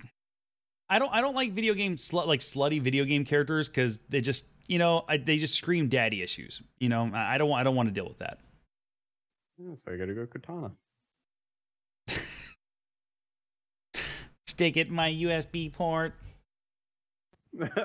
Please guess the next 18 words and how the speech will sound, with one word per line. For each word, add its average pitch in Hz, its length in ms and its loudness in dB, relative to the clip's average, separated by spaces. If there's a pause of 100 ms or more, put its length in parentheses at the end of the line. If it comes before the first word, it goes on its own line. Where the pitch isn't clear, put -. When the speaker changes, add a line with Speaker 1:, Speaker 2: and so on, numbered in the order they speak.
Speaker 2:
Oh. 107 160 -8
Speaker 1:
I've, 139 180 0
I've 139 160 2
never 123 220 4
played 107 220 0
Halo, 98 300 0
so 98 140 -2
I 95 100 2
don't, 101 140 2
I've 101 160 2
no, 98 340 0
I 104 80 -2
know 104 120 0
nothing 98 400 0
of 82 100 -8
Cortana 90 500 -2 (140)
at 98 140 0
all. 92 320 -2